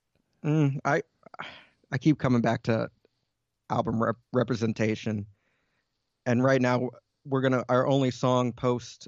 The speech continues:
uh, nineteen ninety-nine, well, I guess besides the E Ps, is gonna be Satellite.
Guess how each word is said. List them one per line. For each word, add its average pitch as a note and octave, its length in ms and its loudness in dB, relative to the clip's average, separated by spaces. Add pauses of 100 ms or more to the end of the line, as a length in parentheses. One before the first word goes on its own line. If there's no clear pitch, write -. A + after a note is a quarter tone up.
uh, A#2 280 2
nineteen A2+ 400 -2
ninety-nine, A2+ 760 -2
well, C3 120 2
I B2 80 4
guess B2 200 -2
besides A2 360 -4
the A2 120 -8
E G#2 40 -6
Ps, - 380 -6 (440)
is A2+ 120 -2
gonna A#2+ 160 0
be A2 240 -4 (180)
Satellite. C3+ 540 0